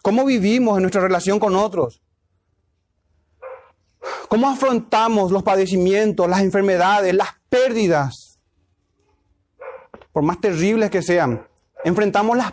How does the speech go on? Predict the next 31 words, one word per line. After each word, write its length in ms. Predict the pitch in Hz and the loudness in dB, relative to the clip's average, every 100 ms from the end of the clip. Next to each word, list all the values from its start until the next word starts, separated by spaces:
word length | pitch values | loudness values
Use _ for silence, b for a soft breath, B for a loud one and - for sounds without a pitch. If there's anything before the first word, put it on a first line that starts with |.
| _ | _
pérdidas 760 | - 226 233 226 214 196 180 - _ _ _ _ _ _ _ _ _ _ _ _ _ _ _ _ - | 0 0 2 0 0 0 -4 -14 _ _ _ _ _ _ _ _ _ _ _ _ _ _ _ _ -2
de 160 | 165 | 0
bienes, 500 | 151 180 202 190 180 - | 2 0 2 0 -2 -4
hogar, 460 | 139 131 156 170 | -2 0 0 0
familiares, 720 | 156 143 135 131 156 156 143 127 - _ _ - - - _ _ - - - - _ _ _ _ _ _ _ | -2 -2 -2 0 0 0 -2 -6 -18 _ _ -20 -18 -20 _ _ -20 -18 -18 -20 _ _ _ _ _ _ _
entendiendo 600 | - 156 165 147 175 180 | -4 -2 0 0 0 0
que 80 | 175 | -2
está 220 | 156 165 | -2 0
uno 340 | 170 185 170 160 | 0 0 0 0
en 80 | |
el 200 | 185 170 | -2 -4
trono 460 | - 190 185 139 107 _ - - - | -2 0 0 -2 -4 _ -18 -18 -8
y 80 | 156 | -4
que 80 | 147 | -2
todas 240 | 185 202 | 0 0
las 120 | 214 | 0
cosas 260 | - 185 190 | -2 -2 0
ayudan 560 | 180 131 185 233 196 165 | -2 -2 0 0 0 0
a 80 | |
bien 380 | 131 147 170 160 _ _ _ _ - | 0 0 -2 -6 _ _ _ _ -6
a 60 | |
los 100 | 143 | -4
que 120 | 160 - | -2 0
aman 320 | 220 254 220 | 0 0 0
al 140 | 208 202 | 0 0
Señor. 500 | 190 196 214 180 - _ _ _ _ _ _ _ _ _ _ _ _ _ _ _ _ _ _ _ _ - | 0 2 0 -2 -8 _ _ _ _ _ _ _ _ _ _ _ _ _ _ _ _ _ _ _ _ -6
Entonces, 320 | 165 196 202 | -4 0 0
hermano, 240 | 202 202 202 | 2 2 2
no 120 | 247 | 0
es 140 | 294 | 2
mera, 640 | 214 202 208 233 233 208 | 2 2 2 2 2 0